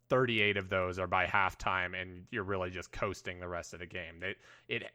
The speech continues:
hasn't been easy. They've had to work a lot harder on offense than they have in the past. Um, like you said, O-line not nearly as, as strong as it has been in the past few years.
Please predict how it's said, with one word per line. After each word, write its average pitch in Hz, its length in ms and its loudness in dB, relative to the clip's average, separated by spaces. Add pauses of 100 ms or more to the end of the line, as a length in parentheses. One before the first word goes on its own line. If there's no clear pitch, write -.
(160)
hasn't 139 480 4
been 110 220 0
easy. 87 300 -8
They've 101 160 0
had 120 180 4
to 120 60 2
work 107 360 0
a 113 80 0
lot 101 340 2
harder 98 380 4
on 90 140 -2
offense 87 480 -6
than 90 100 -12
they 90 80 -6
have 87 220 -4
in 85 80 -14
the 82 60 -14
past. 85 500 -4 (380)
Um, 80 420 -2
like 107 100 0
you 110 60 -4
said, 101 260 2
O-line 107 440 2
not 101 200 2
nearly 107 400 0
as, 98 360 -4
as 107 120 -4
strong 104 300 0
as 98 60 -6
it 95 80 -6
has 101 240 2
been 101 260 0
in 98 60 -8
the 98 80 -6
past 98 340 0
few 107 100 -4
years. 101 520 -2